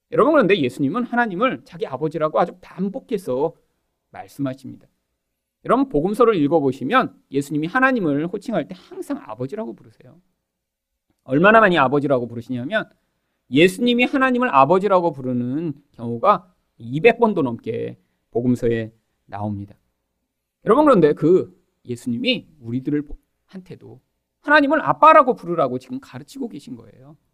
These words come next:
아니, 어떻게 하나님을 우리가 감히 아버지라고 부를 수 있죠? 바로 성령을 통해 이 일이 가능하게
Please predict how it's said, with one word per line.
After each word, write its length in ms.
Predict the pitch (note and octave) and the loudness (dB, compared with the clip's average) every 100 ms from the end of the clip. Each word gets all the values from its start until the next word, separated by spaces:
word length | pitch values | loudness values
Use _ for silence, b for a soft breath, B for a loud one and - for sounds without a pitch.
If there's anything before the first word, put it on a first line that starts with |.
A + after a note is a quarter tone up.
| _ _ _ _ _ | _ _ _ _ _
아니, 420 | G3 C4+ E3+ - _ _ _ - | 0 2 2 -2 _ _ _ 2
어떻게 400 | F3+ G3+ - C#4+ | 4 4 4 4
하나님을 380 | D#4+ D#4 B3 | 4 4 4
우리가 260 | A3+ D3+ G3 | 2 0 -2
감히 360 | - - D#3+ F3+ | -6 -8 -6 -6
아버지라고 540 | A2+ C3 C3+ F3+ E3+ | -8 -10 -8 -8 -8
부를 200 | B2 A#2 | -14 -20
수 120 | _ | _
있죠? 300 | - - C#4 C#4+ _ _ _ _ _ _ | -20 -18 -16 -16 _ _ _ _ _ _
바로 480 | D3+ D#3+ D#3 D#3+ - _ _ _ | 4 6 6 4 -2 _ _ _
성령을 640 | _ - G3+ A#3+ B3 B3 A#3+ | _ 2 4 6 6 6 4
통해 240 | A#3 G#3 | 2 0
이 320 | G3 C3+ D#3+ D#3+ | 0 -4 -6 -4
일이 180 | C#3+ | -4
가능하게 760 | D3 A2+ B2+ B2 A2 A#2 C3 | -4 -4 -2 -2 -2 -2 -4